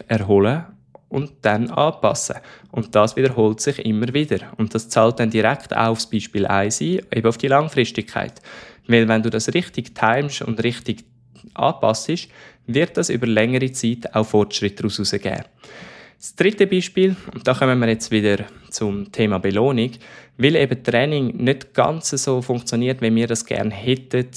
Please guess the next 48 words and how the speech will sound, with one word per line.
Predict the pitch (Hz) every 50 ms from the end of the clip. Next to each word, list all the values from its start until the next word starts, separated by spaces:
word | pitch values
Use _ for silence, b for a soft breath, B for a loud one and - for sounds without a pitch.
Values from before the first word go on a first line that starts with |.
| - - - - _ _
im | - - - 117 113
Sinn | 110 - 113 110
von, | 107 - 110 107
dass | - 101 -
man | 117 110
da | 104 98 98 - - - -
sehr | 170 - 113 113
schnell | 110 - 131 113
eine | 123 131 123
Belohnung | 127 110 104 104 107 120 131 131 127 -
bekommt, | 131 120 - - 98 104 120 131 131 - - - _ _ _ _ _ _ -
kann | - - 160 175
man | 185
sich | 180 - 175 -
da | - - 147 139
ein | - - - _ _ _ _ -
bisschen | - 190 190 - - - - 165 156
daraus | 147 147 135 131 -
herausholen | 156 143 - 143 127 131 127 127 131 135 143 147 147 - _ -
und | 113 110 107
selber, | - - 104 104 113 117 113 113 107 104 107 107 - - -
ja, | - 104 101 107 110 B B B B B B B B B B B B B B _ _ - -
eine | 123 117
Belohnung | - 113 110 113 113 123 120 120 117 117 - -
geben, | - 110 98 104 120 147 165 - B B B -
die | - 120 117 107
man | 110 110 104
halt | 120 107 98 - -
extern | 107 117 - - - - 117 110 113 120
hinzufügt. | 131 127 120 - 190 202 196 - - 98 - - - - - B B B B B
Und | B 117 107 -
wir | 120 113
Menschen, | 107 107 107 131 151 147 - 117
wir | 110 110
suchen | - 127 123 123 110
immer | 113 113 120 120 104
wieder | 110 113 113 120
Belohnung. | - - 107 104 104 98 98 101 101
Das | - -
ist | 104 -
etwas, | 170 156 - 135 -
was | 135 127
wir | 127 127
schon | 123 120 117
sehr | - - 123 123 127
früh | 123 - - 113 110
gelernt | 110 - - 123 123 127 127 127 127 -
haben, | 123 117 117 117